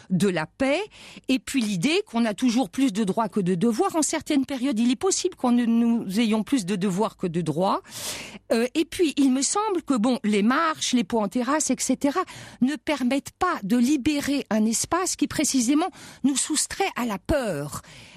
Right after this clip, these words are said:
Euh, et, euh, et la peur va avec le déni. Et le déni va aussi avec les dispositifs de repli du déni. C'est-à-dire quand on peut pas nier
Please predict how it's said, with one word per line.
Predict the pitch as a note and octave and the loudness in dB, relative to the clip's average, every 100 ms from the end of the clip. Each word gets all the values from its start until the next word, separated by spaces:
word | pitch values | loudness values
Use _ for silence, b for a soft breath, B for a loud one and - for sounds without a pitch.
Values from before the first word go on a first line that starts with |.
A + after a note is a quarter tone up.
| B | B
Euh, | A#3 G#3+ G3+ G#3+ G3+ - | 0 4 4 2 0 0
et, | C#4+ C4+ A#3+ - | 2 2 0 0
euh, | G#3+ G3+ G3+ - | 2 2 2 2
et | B3+ | 0
la | A#3+ | 0
peur | - F4 G4 D4 | 0 0 2 0
va | C4 | -2
avec | B3 - | -2 0
le | D4 | 0
déni. | G3 D4+ B3+ A3 - B B B - | 2 2 2 0 -8 B B B -2
Et | A#3+ | 0
le | A#3 | 0
déni | F#3+ D4 D#4+ F#4+ | 0 2 2 2
va | B3 | 2
aussi | A#3+ C4 F4+ | 2 2 0
avec | C#4 - | 0 -2
les | A#3+ | 0
dispositifs | A#3 - C4+ B3+ - D#4+ | 0 0 0 0 0 0
de | G3+ | 0
repli | A3+ D4 - E4+ | 0 -2 0 -2
du | A#3+ G3 | 0 0
déni. | C#4 C4 A#3+ | 2 2 0
C'est-à-dire | - G3 G3+ B3 | -2 -2 0 0
quand | A3 G#3+ | -2 0
on | A#3+ | 0
peut | C#4 | 0
pas | G3+ A#3+ | 0 2
nier | B3+ C4+ A#3 | 2 2 0